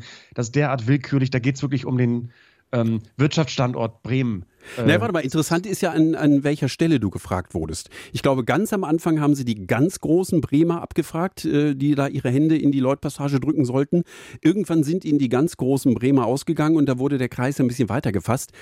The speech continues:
Speaker 2: Also zu welchem Zeitpunkt ist man auf dich zugetreten?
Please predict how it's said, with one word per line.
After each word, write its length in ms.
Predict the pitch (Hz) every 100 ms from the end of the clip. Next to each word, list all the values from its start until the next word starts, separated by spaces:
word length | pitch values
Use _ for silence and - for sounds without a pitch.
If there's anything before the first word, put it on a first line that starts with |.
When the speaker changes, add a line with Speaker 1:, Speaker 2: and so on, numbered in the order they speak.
| -
Speaker 2:
Also 200 | - 120
zu 180 | 123 120
welchem 260 | 113 156 180
Zeitpunkt 460 | - 151 - 151
ist 120 | 151 -
man 120 | 135
auf 120 | 110 - -
dich 220 | 202 -
zugetreten? 600 | - 98 90 - 78 -